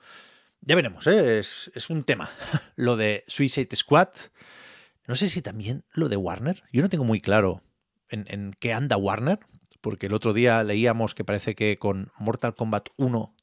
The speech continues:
tampoco van las cosas súper, súper bien y que de hecho se podría cancelar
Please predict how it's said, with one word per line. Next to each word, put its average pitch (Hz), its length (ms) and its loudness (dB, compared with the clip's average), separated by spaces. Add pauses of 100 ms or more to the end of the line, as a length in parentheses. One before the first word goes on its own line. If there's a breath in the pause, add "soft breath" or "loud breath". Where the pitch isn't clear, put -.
(320)
tampoco 110 340 -4
van 110 120 0
las 104 120 -6
cosas - 480 -4
súper, - 340 -6
súper 101 280 -6
bien 160 240 4
y - 40 -8
que 95 140 -4
de 92 80 -4
hecho - 280 -4 (420 soft breath)
se 90 800 -4
podría 110 420 -4
cancelar 107 640 0